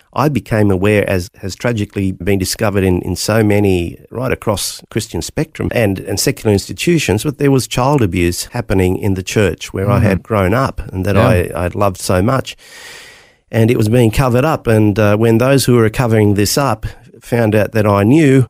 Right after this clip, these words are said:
Speaker 1: I sort of got shunned and told without so many words to get out.
Speaker 2: Hmm.
Speaker 1: And, uh, back then, you know, we didn't know what to do with these things, how to report them and whatnot. And so that caused a huge crisis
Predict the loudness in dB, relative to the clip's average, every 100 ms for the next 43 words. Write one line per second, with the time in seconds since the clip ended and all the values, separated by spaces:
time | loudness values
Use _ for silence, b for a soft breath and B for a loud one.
0 | -2 -2 -2 0 0 2 0 0 -2 0
1 | 2 2 0 0 2 4 2 0 -4 0
2 | 2 2 2 0 0 0 -2 -2 0 2
3 | 2 2 2 0 -4 0 0 0 0 0
4 | -2 -4 -12 -18 -8 -4 -4 -6 -10 B
5 | _ -2 0 2 0 0 2 2 0 0
6 | -4 -4 -2 2 2 2 -2 -8 -8 -2
7 | 0 -2 -4 -6 -6 -2 -2 -2 -4 -6
8 | -2 0 0 0 -2 -4 -4 -4 -4 -2
9 | -2 -4 -2 -4 -4 -6 -4 -2 -4 -2
10 | -4 -4 -6 -6 -2 -4 -2 -6 -2 -2
11 | 0 -2 -2 -4 -4 -6 -6 -4 -6 -6